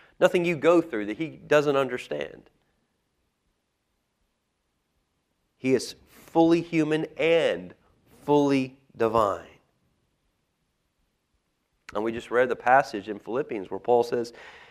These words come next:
"He came and put on human flesh, but also went to the cross and died." And of course, we know he was resurrected, and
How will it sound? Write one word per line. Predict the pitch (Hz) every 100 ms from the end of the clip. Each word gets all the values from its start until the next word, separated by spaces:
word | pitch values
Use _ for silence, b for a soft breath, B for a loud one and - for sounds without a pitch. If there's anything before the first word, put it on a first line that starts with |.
| B -
"He | 135
came | 131 147 156 160
and | 117
put | 160
on | 143 131
human | 143 135
flesh, | 117 123 131 160 - - - _ _ _ _ _ _ _ -
but | -
also | 107 143 - 139
went | 131 135
to |
the | 117
cross | - 151 147 139
and | 123
died." | 143 185 - - _ _ _ _ _ _ _ _ _ _ _ _ _ _
And | 90
of | -
course, | 104 -
we | 110
know | 104
he | 110
was | 107 101
resurrected, | 110 110 107 107 107 135 135
and | 92 90